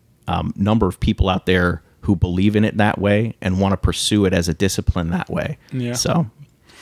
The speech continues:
Speaker 1: and that's, that's, I'm gonna go off my soapbox now.
Speaker 2: <laughs> All right.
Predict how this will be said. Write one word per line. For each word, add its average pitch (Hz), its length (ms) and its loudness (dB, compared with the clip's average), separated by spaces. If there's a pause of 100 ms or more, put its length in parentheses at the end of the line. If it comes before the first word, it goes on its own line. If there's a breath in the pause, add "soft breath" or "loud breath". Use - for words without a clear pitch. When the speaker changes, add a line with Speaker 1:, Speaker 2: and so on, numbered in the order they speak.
Speaker 1:
and 98 140 4
that's, 101 200 0
that's, - 280 -2
I'm 110 120 2
gonna 120 100 4
go 107 100 2
off - 140 -4
my 101 100 -2
soapbox 90 540 0
now. - 160 -2 (140)
Speaker 2:
<laughs> - 80 -
All 120 60 0
right. 135 160 2